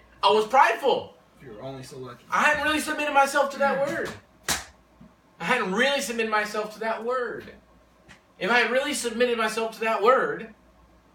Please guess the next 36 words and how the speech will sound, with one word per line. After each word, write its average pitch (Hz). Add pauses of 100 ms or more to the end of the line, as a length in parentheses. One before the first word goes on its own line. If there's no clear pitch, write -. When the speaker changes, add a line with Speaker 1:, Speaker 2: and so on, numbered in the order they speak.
(220)
Speaker 1:
I 226
would 262
have 240
been 247
able 240
to 226
say, 226
"I 269
am 233
no 233
greater 240
than 202
my 226
master." 254
And 175
my 226
master 240
said, 180 (2500)
my 196
master 233
said, 180 (580)
"You 226
will 277
do 254
greater 233
things." - (1400)
So 262
if 240
my 240
master 302
says, 214 (1000)
who 254
is 226 (180)
higher 254
than 262
me, -